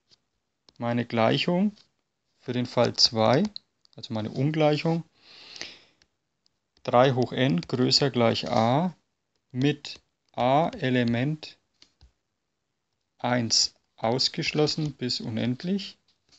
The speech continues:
Oder alternativ, wie wir es vorhin angegeben haben, a größer eins, ja, für dieses Intervall. Also diese Ungleichung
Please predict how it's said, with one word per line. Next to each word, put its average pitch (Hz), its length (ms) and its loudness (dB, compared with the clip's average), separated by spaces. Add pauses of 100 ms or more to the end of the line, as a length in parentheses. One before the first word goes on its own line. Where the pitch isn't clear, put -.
(840)
Oder 117 240 0
alternativ, 117 720 0
wie 127 60 2
wir 123 100 2
es 120 80 -4
vorhin 127 320 2
angegeben 127 520 -2
haben, 127 220 -4 (220)
a 117 360 0 (160)
größer 117 540 -2
eins, 120 480 -2 (240)
ja, 147 160 -8
für 123 120 -8
dieses 123 360 -2
Intervall. 117 480 0 (2250)
Also 117 180 -10
diese 139 320 -2
Ungleichung 156 760 0